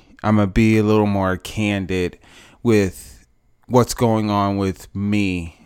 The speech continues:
Give you a, a deeper window into James. Um, for a long time, I've held myself back for the fear of judgment,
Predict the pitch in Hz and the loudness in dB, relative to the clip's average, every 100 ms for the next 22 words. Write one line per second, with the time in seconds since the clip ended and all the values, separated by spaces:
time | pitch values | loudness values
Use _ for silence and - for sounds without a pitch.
0 | - - 123 117 120 113 110 107 101 95 | -20 0 2 2 2 2 2 2 0 -4
1 | 90 _ _ _ - 120 - 127 143 - | -8 _ _ _ -6 -6 2 4 4 2
2 | 123 120 110 113 113 104 98 95 92 - | 2 2 2 0 0 0 0 0 -2 -8
3 | - - - _ 101 101 104 92 - 101 | -20 -20 -20 _ -6 -4 -4 -4 -2 -2
4 | 92 82 80 80 - - _ - 107 101 | -2 -4 -8 -10 -12 -14 _ -8 -4 0
5 | 98 92 92 90 - - 120 110 110 110 | 0 -2 -6 -10 -18 -2 2 2 0 0
6 | 113 113 104 117 110 104 104 98 92 95 | 0 -2 -6 -4 -2 0 -2 -2 -2 -2
7 | 92 92 _ _ - - _ _ _ _ | -4 -8 _ _ -20 -20 _ _ _ _
8 | _ - 120 113 110 104 104 101 - - | _ -2 4 4 4 0 0 0 -4 -2
9 | 107 101 90 _ 107 101 95 90 - - | 0 0 -4 _ 0 2 0 -4 -6 -2
10 | 117 113 - - - 131 127 113 101 92 | 0 0 -6 -12 0 2 4 4 4 2
11 | 92 92 - 95 92 92 95 92 - - | 0 0 0 2 2 2 -2 -6 -14 -20
12 | - _ _ _ _ _ _ _ _ - | -20 _ _ _ _ _ _ _ _ 2
13 | 135 123 - 95 73 | 4 4 -2 -6 -8